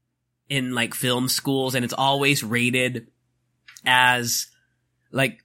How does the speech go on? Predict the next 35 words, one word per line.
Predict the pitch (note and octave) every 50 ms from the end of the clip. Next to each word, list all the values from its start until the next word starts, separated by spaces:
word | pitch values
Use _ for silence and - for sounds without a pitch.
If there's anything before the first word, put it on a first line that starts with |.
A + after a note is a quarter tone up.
| _ _ _
the | C3 C#3+ C3+
best | A#2 G#2 C3 A#2+ B2 - - -
movies | B2 B2+ B2+ A#2 B2+ B2 A#2+ A#2 - - - -
of | B2 A#2+
all | A2 A#2 A#2+ B2
time | A#2+ - C3 A#2 A#2 A#2+
in | B2
terms | A#2 - B2 A#2+ A2
of | A#2+ A#2 A2
films, | - - D#3 D3+ C#3 C#3 C#3 C#3+ D#3 D#3 D3+ - -
in | - C3+
terms | - D3 C3 A#2+
of | A#2+ A2
the | B2
history | A2+ - F3+ E3+ - - - F#3 D#3 D#3
of | C#3+ C3+ -
films. | - C#3+ C3 B2+ C3+ C#3+ E3+ F#3 - - - _ _ _ _ _ _ _ _ _ _ _ _ _ _ _
They | - B2 D3 D3 C#3+
always | C3 D3 D3+ D#3 D#3 D#3+ D#3 D3 -
list | - B2 C3+ C#3 - -
this | A#2+ -
movie. | - B2 A2+ G2 F#2+
You | F2+ - F#2 C3 D3
guys | G3 G#3
have | F#3+ F#3+ E3
heard | F#3 F#3+ F3+
of | D#3+ A#2
this. | G#2+ F#2+ -
It's | A#2 A2+ C3+
a | A2+
Kurosawa | - - - F#3 F3+ E3 D3 - D#3 C#3+ C#3+ C#3 B2+
movie | B2 A2+ G#2+ G2+
called | - A#2+ A#2 G#2
The | G#2+
Seven, | - - - C#3+ C#3+ C#3 C#3 C#3 C3+ C3